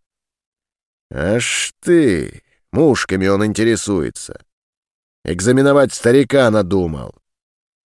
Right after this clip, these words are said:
Зачем тебе? Смирися, гордый человек.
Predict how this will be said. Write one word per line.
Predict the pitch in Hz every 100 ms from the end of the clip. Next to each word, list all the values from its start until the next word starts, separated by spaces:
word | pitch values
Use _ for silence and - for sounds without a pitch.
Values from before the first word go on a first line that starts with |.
| -
Зачем | 87 - 147 143 120
тебе? | 117 107 98 78 - _ _ _
Смирися, | - 76 92 131 143 139 131 131 - 127 123
гордый | 113 127 117 110 117
человек. | - 117 117 113 110 107 101 -